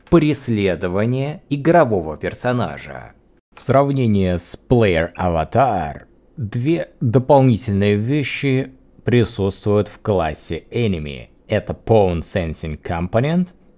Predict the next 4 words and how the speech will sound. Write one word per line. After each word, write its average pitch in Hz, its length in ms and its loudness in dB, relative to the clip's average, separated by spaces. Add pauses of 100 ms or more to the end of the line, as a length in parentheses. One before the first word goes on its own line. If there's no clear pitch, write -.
(120)
и 170 280 -4
имплементация 117 1300 0
функции 92 720 -4
Chase. 69 760 -8